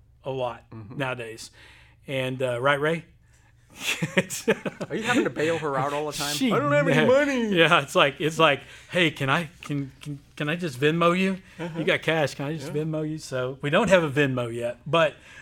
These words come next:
Speaker 1: we do have, we do have cashless campus that's coming, that's coming on.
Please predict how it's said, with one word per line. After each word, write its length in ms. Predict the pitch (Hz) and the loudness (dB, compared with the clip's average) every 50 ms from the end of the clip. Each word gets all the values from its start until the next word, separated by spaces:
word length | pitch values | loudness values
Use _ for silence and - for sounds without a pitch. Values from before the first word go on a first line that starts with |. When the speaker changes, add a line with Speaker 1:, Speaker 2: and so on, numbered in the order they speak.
| - - - | -18 -12 -8
Speaker 1:
we 100 | 147 139 | -6 -2
do 220 | 139 165 190 214 | 2 2 2 4
have, 420 | 190 165 151 156 156 151 151 147 - - | 4 2 2 4 4 2 0 0 -2 -6
we 100 | 151 143 | -4 -2
do 140 | 143 175 180 | -2 0 0
have 260 | 160 156 151 135 - | 0 0 0 -2 -4
cashless 480 | - 151 147 147 139 - 143 127 - - | -4 -4 -4 -4 -4 -6 -8 -12 -12 -10
campus 420 | - 143 135 135 - 151 127 - | -8 -8 -8 -8 -8 -10 -10 -10
that's 180 | - 131 120 - | -12 -14 -12 -10
coming, 280 | - 147 139 139 131 120 | -8 -8 -8 -8 -8 -8
that's 180 | 127 127 123 - | -10 -10 -10 -10
coming 300 | - 147 143 143 131 131 | -8 -8 -6 -6 -4 -4
on. 340 | 135 139 143 151 160 156 | -2 -2 -2 -4 -6 -10